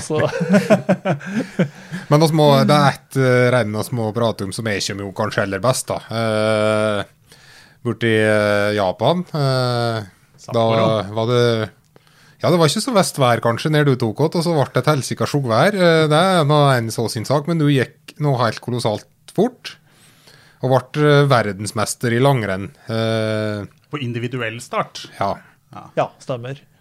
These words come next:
Speaker 2: Det er liksom veldig greit, jeg kan nesten høre for meg kommentatorene, altså, du må, ja, fortell om dette der rennet der.
Speaker 1: Jo, det var, jeg var i bra form og hadde fått noen nye ski som gikk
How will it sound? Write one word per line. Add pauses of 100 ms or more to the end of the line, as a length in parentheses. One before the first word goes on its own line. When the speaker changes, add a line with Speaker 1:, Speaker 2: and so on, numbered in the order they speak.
(380)
Speaker 2:
Det
er
liksom
veldig
greit,
jeg
kan
nesten
høre
for
meg
kommentatorene,
altså, (500)
du
må, (100)
ja, (580)
fortell
om
dette
der
rennet
der. (1160)
Speaker 1:
Jo, (140)
det
var, (920)
jeg
var
i
bra
form
og
hadde
fått
noen
nye
ski
som
gikk